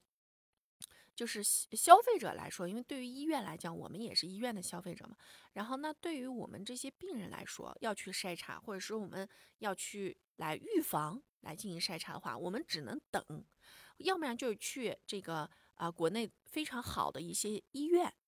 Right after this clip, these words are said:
一线的这些医院去来看，它一般上这种技术比较多，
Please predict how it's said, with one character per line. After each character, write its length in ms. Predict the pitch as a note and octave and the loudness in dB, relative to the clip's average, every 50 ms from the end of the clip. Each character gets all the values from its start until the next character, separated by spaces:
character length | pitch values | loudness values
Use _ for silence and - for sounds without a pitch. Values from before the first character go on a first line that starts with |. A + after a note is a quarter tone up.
| _ | _
一 160 | - B3+ D#4 | -6 -2 2
线 280 | F#4 - - C#4+ C4 B3+ | 4 6 6 6 4 0
的 120 | F3+ D#3+ | -2 -4
这 100 | E3+ - | -6 -8
些 160 | E3+ - - E3 | -10 -8 -8 -8
医 120 | E3+ F3 | -6 -2
院 220 | F#3 F#3 E3+ D#3+ | -2 0 0 -2
去 140 | D#3+ - - | -2 -6 -6
来 100 | F3+ D#3+ | -6 -6
看， 300 | - - - E3 D#3 - | -6 -6 -6 -6 -6 -6
它 160 | - - - | -8 -8 -6
一 80 | G3+ G3 | -6 -4
般 180 | G3+ A3 G3 G#3 | -4 -4 -2 0
上 280 | - - B3 F#3 E3 | 0 0 0 -2 -4
这 100 | F3 - | -8 -10
种 140 | - C#3+ C3+ | -10 -10 -10
技 160 | - - E3 | -8 -8 -8
术 120 | F3 - - | -10 -12 -12
比 100 | - - | -14 -14
较 100 | - - - _ | -14 -14 -14 _
多， 200 | - F3+ E3+ - | -10 -8 -8 -8